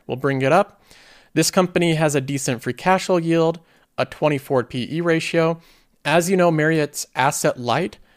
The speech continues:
They don't really own a lot of their real estate. They just license their name and they're a hotel operator.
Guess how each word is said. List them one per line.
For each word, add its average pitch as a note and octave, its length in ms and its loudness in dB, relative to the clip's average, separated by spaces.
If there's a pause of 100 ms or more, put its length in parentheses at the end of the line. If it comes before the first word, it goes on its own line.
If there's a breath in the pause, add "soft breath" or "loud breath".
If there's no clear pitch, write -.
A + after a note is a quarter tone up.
(140)
They C#3+ 80 2
don't D#3 180 2
really D#3 280 2
own D3 240 0
a E3+ 60 2
lot C#3 240 0
of C3+ 80 -4
their B2+ 140 -2
real A#2+ 200 -2
estate. F3 420 -4
They B2+ 140 -2
just C3+ 340 -8 (120)
license C#3 440 -4
their C3 200 -2
name B2+ 260 -4
and B2+ 140 -4
they're A#2+ 140 0
a A2 40 -2
hotel B2+ 460 -4
operator. D3 580 -2